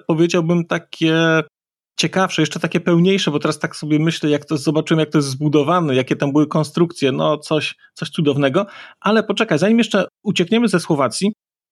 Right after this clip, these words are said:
to mam pytanie od jednej ze słuchaczek, która, i ono będzie już takim trochę przejściem do tej części drugiej, czyli do rozmowy o Grendelu,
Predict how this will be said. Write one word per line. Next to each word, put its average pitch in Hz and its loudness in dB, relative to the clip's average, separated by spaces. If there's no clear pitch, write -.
to 147 0
mam 214 2
pytanie 196 0
od 175 -2
jednej 170 2
ze 147 2
słuchaczek, 139 -4
która, 147 0
i 196 2
ono 262 2
będzie 247 2
już 220 2
takim 208 0
trochę 220 0
przejściem 208 0
do 190 2
tej 175 0
części 190 -2
drugiej, 160 2
czyli 156 -4
do 160 2
rozmowy 160 2
o 160 2
Grendelu, 143 2